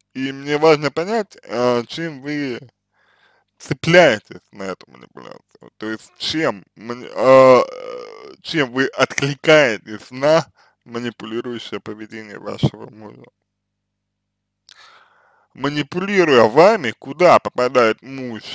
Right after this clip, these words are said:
в вас, что вы откликаетесь и идёте мириться, идёте мириться.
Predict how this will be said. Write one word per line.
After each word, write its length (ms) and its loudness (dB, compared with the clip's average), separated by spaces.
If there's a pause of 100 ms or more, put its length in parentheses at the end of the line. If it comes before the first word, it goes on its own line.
(340)
в 300 -16
вас, 300 4 (800)
что 220 -12
вы 120 -2
откликаетесь 680 -6
и 100 -12
идёте 300 -16
мириться, 320 -20
идёте 440 -12
мириться. 480 -20